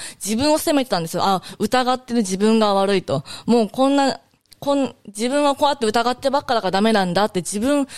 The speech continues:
もうストレス、そう、だからストレスで、その、なんだろう、リラックスできる薬を自分で飲んだりとか、あー、考えすぎだなって自分を責めてたんですけど、実はただ単に浮気してたってことが分かったんですよ。で、全部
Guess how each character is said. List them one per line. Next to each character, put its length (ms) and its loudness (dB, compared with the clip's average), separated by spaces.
も 100 2
う 40 2
ス 120 -8
ト 100 2
レ 100 4
ス、 360 -4
そ 120 -2
う、 20 2
だ 100 0
か 140 -2
ら 180 2
ス 80 -4
ト 80 -4
レ 100 2
ス 120 -6
で、 100 2
そ 160 -4
の、 100 -2
な 200 0
ん 80 -2
だ 100 2
ろ 240 -2
う、 20 -18
リ 80 2
ラ 120 2
ッ 20 -10
ク 140 -14
ス 100 -8
で 140 0
き 80 0
る 80 0
薬 400 0
を 20 2
自 160 -2
分 140 2
で 80 4
飲 180 2
ん 80 -4
だ 80 2
り 120 2
と 100 -4
か、 240 0
あ 260 2
ー、 260 2
考 60 4
え 80 2
す 160 -6
ぎ 80 0
だ 120 2
な 160 4
っ 100 -4
て 100 -4
自 160 -4
分 160 4
を 60 2
責 120 -4
め 120 2
て 40 -12
た 100 -2
ん 40 -2
で 80 -2
す 80 -10
け 80 0
ど、 100 2
実 320 -2
は 200 0
た 100 -2
だ 140 2
単 340 2
に 140 2
浮 200 0
気 120 -6
し 60 -6
て 60 -12
た 80 0
っ 40 -2
て 100 -12
こ 100 -10
と 120 -8
が 200 -2
分 120 -2
か 120 2
っ 80 -10
た 120 0
ん 60 -2
で 60 -4
す 120 -8
よ。 200 -10
で、 100 0
全 340 2
部 280 2